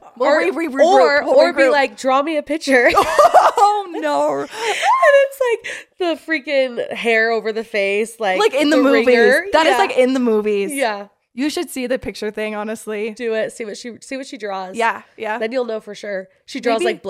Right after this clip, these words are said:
Speaker 2: Blippi.
Speaker 1: Yeah.
Speaker 2: Like, okay.
Speaker 1: <laughs> Yeah, like, maybe it's,
Speaker 2: It's
Speaker 1: like,
Speaker 2: not
Speaker 1: a fuzzy, nice monster.
Speaker 2: Like, it's not
Speaker 1: Yeah.
Speaker 2: real.
Speaker 1: Oh my gosh.
Speaker 2: Okay, this one's interesting. My mom cheated on my dad with a woman in our ward.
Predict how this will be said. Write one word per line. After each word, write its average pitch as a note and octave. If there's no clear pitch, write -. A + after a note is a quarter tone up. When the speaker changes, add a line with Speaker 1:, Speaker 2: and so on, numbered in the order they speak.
Speaker 2:
Blippi. G#3
Speaker 1:
Yeah. D4
Speaker 2:
Like, -
okay. -
Speaker 1:
<laughs> -
Yeah, C#4
like, E4
maybe A4
it's, -
Speaker 2:
It's A#4+
Speaker 1:
like, C5+
Speaker 2:
not B3+
Speaker 1:
a -
fuzzy, C#4+
nice B3+
monster. B3+
Speaker 2:
Like, D4
it's D#4
not C4
Speaker 1:
Yeah. A#3+
Speaker 2:
real. A#3
Speaker 1:
Oh A#3
my B3
gosh. A3
Speaker 2:
Okay, F3+
this G#3
one's F#3+
interesting. F3+
My F3+
mom A3
cheated B3
on A3+
my F#3
dad E3+
with F#3+
a F3+
woman G#3+
in F#3
our E3
ward. D3+